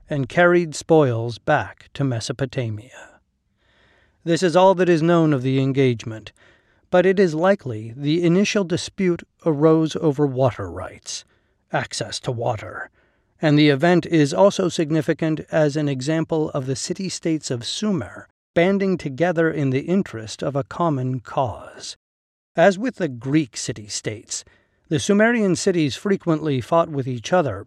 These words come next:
but when necessity dictated, they worked together to protect their common interests. Invented beer.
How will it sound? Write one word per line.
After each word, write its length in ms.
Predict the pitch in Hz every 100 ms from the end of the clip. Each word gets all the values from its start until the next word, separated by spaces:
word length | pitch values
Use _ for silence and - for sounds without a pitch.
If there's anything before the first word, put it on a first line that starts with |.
| -
but 220 | 170 151 -
when 320 | 151 147 139
necessity 640 | 143 143 202 180 175 160
dictated, 640 | 139 175 - 117 104 - - _ _ _ _ _
they 160 | 147 147
worked 440 | 143 180 190 - -
together 680 | 160 135 156 127 92 95 -
to 120 | -
protect 600 | - 156 - 175 - 160
their 180 | 147 143
common 640 | - - 196 135 110 123 -
interests. 880 | - 139 113 - - - - - - _ _ _ _ _ _ _ _ _ _ _ _ _ _ _ _ -
Invented 600 | 151 139 175 170 127 117
beer. 680 | 147 165 120 - - -